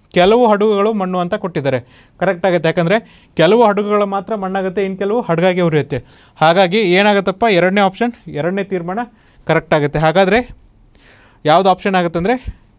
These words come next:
ಎರಡು, ಕೇವಲ ಎರಡು, ಆ, ತೀರ್ಮಾನ ಮಾತ್ರ ಸರಿಯಾಗಿದೆ. So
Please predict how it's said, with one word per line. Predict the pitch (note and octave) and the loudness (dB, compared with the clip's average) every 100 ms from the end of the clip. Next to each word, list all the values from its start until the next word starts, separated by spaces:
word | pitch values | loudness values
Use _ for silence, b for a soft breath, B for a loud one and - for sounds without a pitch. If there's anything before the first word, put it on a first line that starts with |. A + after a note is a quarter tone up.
| - D#3 | -2 0
ಎರಡು, | F#3 A3+ A#3 - _ _ b b b b b - | 2 2 -2 -8 _ _ b b b b b 2
ಕೇವಲ | F#3 G3+ A3+ F#3 | 4 4 4 4
ಎರಡು, | E3+ F#3 G3 D#3 C#3+ | 2 0 -4 -2 -2
ಆ, | C#3 C3+ B2+ _ | -2 -4 -6 _
ತೀರ್ಮಾನ | E3+ E3+ G3 G3+ G3 E3+ | -2 0 2 0 0 -2
ಮಾತ್ರ | E3 A3 | -2 -2
ಸರಿಯಾಗಿದೆ. | G3 F3 D#3 D3+ C3 b b b | 0 0 0 -2 -4 b b b
So | - | 0